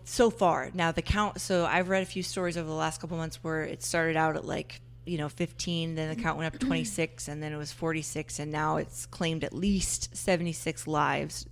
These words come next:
Speaker 1: from
Speaker 2: In one home.
Speaker 1: in one veteran's home in Massachusetts.
Speaker 2: Ooh.
Speaker 1: And they can directly connect it to these two people's decisions.
Speaker 2: Wow.
Speaker 1: Yes,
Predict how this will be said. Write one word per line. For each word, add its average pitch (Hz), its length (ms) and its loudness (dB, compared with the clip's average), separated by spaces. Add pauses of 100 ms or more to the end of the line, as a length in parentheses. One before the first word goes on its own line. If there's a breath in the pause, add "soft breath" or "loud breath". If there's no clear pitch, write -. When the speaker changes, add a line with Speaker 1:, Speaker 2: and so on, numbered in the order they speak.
(220)
Speaker 1:
from 156 380 0 (200 loud breath)
Speaker 2:
In 254 220 0
one 226 220 0
home. 220 340 -6 (320)
Speaker 1:
in 180 320 -2
one 175 340 6 (160)
veteran's 170 440 0
home 147 260 -4
in 156 340 -4 (100)
Massachusetts. - 960 -4
Speaker 2:
Ooh. 160 60 -12 (300 loud breath)
Speaker 1:
And 185 200 4
they 180 120 6
can 180 180 0
directly 185 680 2 (440 loud breath)
connect 185 400 -2
it - 160 -4
to 180 180 -6
these 170 360 -2
two - 180 -4
people's 156 380 -2
decisions. - 800 -6
Speaker 2:
Wow. 151 240 -12 (320 loud breath)
Speaker 1:
Yes, - 420 2